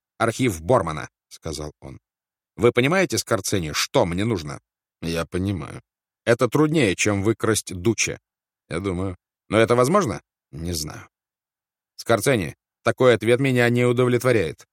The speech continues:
Борман на этих днях начинает эвакуацию архива. Куда и под чьей охраной, это вам предстоит выяснить.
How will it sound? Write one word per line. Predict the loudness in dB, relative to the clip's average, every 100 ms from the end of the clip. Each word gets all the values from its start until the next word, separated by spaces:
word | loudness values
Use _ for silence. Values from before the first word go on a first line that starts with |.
| _ _ 0
Борман | 4 4 4 0
на | 0
этих | 2 0 0
днях | 0 0
начинает | 0 -2 0 0 0
эвакуацию | 2 0 4 2 2 0 0
архива. | 0 -4 -6 -8 -12 _ _ _
Куда | 0 2 4 2 0
и |
под | -2 0 0
чьей | 0 2 2 2
охраной, | 0 -2 -2 -6 -12 _
это | -6 2
вам | 2 2
предстоит | 0 -4 0 0
выяснить. | 0 -2 -2 -8 -16